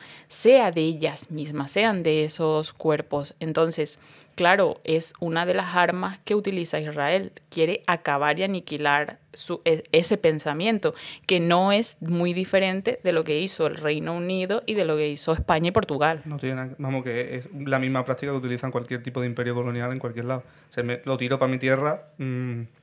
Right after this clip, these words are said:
Speaker 2: bueno, pa' mi tierra, pa' mi caso, en Irlanda también hacían lo mismo. Las prácticas de consumo las desapare-, las hicieron desaparecer a fuerza bruta, mismo con los patrones de herencia, con la conversión,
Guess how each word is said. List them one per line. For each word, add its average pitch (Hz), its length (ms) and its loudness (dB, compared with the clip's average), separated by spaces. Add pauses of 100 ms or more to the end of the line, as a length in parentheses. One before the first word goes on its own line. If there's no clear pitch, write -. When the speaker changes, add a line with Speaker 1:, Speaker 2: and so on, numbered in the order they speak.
(160)
Speaker 2:
bueno, 117 180 -4
pa' 110 100 -2
mi 113 100 -4
tierra, 117 200 -2
pa' 113 80 -2
mi 123 80 -6
caso, 123 220 0
en 135 80 2
Irlanda 120 360 2
también 123 240 0
hacían 113 220 -4
lo 117 60 -8
mismo. 139 200 -6
Las 110 120 -6
prácticas 123 440 -4
de 127 80 -2
consumo 123 420 -6 (640)
las 117 280 -4
desapare-, 113 520 -4
las 117 160 -6
hicieron 120 260 -4
desaparecer 120 540 -2
a 117 60 -2
fuerza 123 260 -2
bruta, 120 300 -6
mismo 120 320 -4
con 117 180 -4
los 113 100 -4
patrones 127 360 -4
de 131 60 0
herencia, 127 480 0
con 117 120 -4
la 113 80 -2
conversión, 127 560 -6